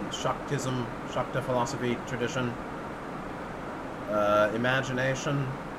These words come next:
In Shaivism, kalpana means thought, thought constructs. Uh, and you can, and you can actually say that the whole creation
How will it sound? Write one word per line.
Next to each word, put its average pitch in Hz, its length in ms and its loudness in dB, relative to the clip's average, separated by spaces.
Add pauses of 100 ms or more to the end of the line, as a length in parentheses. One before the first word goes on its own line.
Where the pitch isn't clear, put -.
(1600)
In 110 240 2
Shaivism, 127 880 2 (400)
kalpana 123 460 4
means 113 220 0
thought, - 320 2 (520)
thought 135 220 4 (120)
constructs. 139 800 0 (3000)
Uh, 98 460 2 (640)
and 127 240 2
you 135 120 2
can, 127 340 0 (180)
and 123 280 4
you 135 120 2
can 131 180 0
actually 131 420 2
say 143 580 4
that 110 200 0
the 117 80 2
whole 127 300 4 (140)
creation 135 580 0